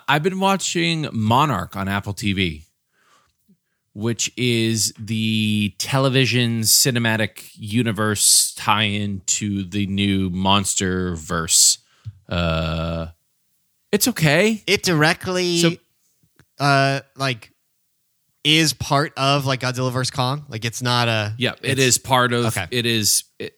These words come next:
Speaker 1: the opening sequence of the first episode is, uh,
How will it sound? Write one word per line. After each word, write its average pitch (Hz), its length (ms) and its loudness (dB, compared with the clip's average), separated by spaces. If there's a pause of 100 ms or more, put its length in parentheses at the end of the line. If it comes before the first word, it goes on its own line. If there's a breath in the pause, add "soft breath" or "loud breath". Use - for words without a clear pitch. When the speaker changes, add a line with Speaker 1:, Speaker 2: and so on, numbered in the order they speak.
Speaker 1:
the 135 280 0
opening 151 520 2
sequence 117 840 0 (100)
of 117 400 -2
the 104 100 0
first - 680 -4 (360)
episode 95 720 0 (560 loud breath)
is, 98 720 2 (140)
uh, 90 520 -4